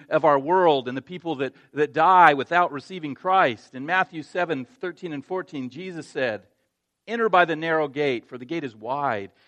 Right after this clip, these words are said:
and the way is easy that leads to destruction. And those who enter by it are many.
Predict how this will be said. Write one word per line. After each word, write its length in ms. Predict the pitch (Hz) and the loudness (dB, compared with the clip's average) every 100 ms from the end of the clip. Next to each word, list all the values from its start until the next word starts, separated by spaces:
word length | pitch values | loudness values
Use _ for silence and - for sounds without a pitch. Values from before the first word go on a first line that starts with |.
| _ | _
and 100 | 135 | -6
the 60 | 160 | 0
way 160 | 196 190 | 4 2
is 140 | 131 | 0
easy 500 | 180 214 208 151 127 | -14 -12 -10 -8 -8
that 180 | 117 143 | -8 -8
leads 260 | 147 143 | -10 -10
to 120 | - 139 | -14 -16
destruction. 720 | 117 - 147 135 - - 95 _ _ _ _ - | -16 -18 -14 -14 -16 -20 -20 _ _ _ _ -12
And 140 | 131 | 0
those 220 | 170 185 | 2 2
who 160 | - 143 | -2 -8
enter 400 | 160 190 196 180 _ _ | -8 -6 -6 -6 _ _
by 160 | - 165 | 0 2
it 140 | 170 143 | 2 0
are 140 | 143 | -4
many. 420 | 135 139 120 101 | -2 -4 -6 -10